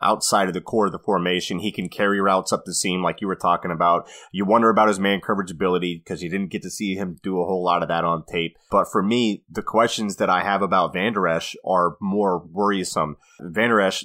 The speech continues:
speaking of him, he's got some decent fluidity, but he's, like you mentioned before, he's got one gear. And when you have one gear and you're late to react as often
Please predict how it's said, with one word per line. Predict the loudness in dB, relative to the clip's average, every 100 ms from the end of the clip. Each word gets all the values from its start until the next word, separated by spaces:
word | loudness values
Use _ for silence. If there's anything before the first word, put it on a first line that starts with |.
| -12
speaking | -10 -4 -2
of | -2
him, | 0 -2 -2
he's | -4 -2
got | -2 -2
some | -6 -6
decent | -6 -4 -4 -6
fluidity, | -4 0 0 0 -2 -6
but | -8
he's, | -8 -10 -6
like | -6 -4
you | -8 -4
mentioned | -4 -4 -6
before, | -6 -2 -2
he's | -2 -2
got | -2 -2
one | -4 -4 -4
gear. | -8 -6 -6 -8 _ _ _
And | -2
when | 0
you | 0
have | 0 0
one | 0 0 0
gear | -2 0 2 0 -2
and | -4 -2
you're | -2
late | -2 -2 -4
to | -4
react | 0 2 2 -2
as | -4 -4 -4 -4
often | -2 0 -2 -4